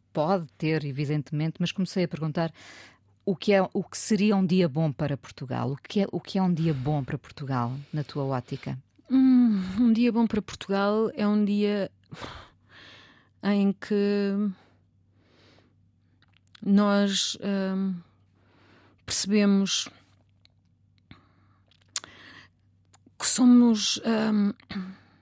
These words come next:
Speaker 2: que somos bons, hum,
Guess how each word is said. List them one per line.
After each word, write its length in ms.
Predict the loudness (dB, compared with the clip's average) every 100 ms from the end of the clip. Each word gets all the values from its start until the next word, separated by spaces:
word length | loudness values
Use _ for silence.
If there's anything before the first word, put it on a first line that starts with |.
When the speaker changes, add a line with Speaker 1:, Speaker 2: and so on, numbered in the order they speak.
| _ -12
Speaker 2:
que 60 | 0
somos 300 | 6 6 6
bons, 520 | 2 2 0 -4 -12 _ _ _ _ _ _ -20 -20 -20 -20 -20 -20 _ -10 -2
hum, 1160 | 0 2 4 4 4 2 2 2 0 -4 -6